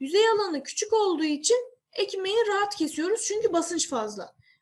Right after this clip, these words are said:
Bıçağın keskin olmayan yüzeyinde yüzey alanı daha büyük olacağı için basınç az olur ve ekmeği kesemeyiz.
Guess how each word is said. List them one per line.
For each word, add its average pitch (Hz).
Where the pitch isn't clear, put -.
Bıçağın 392
keskin 392
olmayan 440
yüzeyinde 302
yüzey 330
alanı 381
daha 294
büyük 466
olacağı 277
için 233
basınç 277
az 302
olur 381
ve 415
ekmeği 349
kesemeyiz. 294